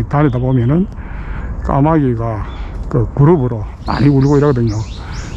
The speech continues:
요, 요 지역이 아마 특세입니다. 까치도 많고. 저, 자, 그래. 어.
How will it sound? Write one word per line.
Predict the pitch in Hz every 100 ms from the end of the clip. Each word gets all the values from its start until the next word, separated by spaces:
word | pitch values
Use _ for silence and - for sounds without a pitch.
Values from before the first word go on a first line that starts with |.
| -
요, | 135 131
요 | 160 175 170
지역이 | 208 170
아마 | 123 120
특세입니다. | 117 214 - 190 165 113 107
까치도 | - 117 - 135
많고. | 113 104 127 127 - - - - - - - - -
저, | - 131 - - - - -
자, | 143 123 - - - - - - - - - -
그래. | 180 151 117 - - -
어. | 123 113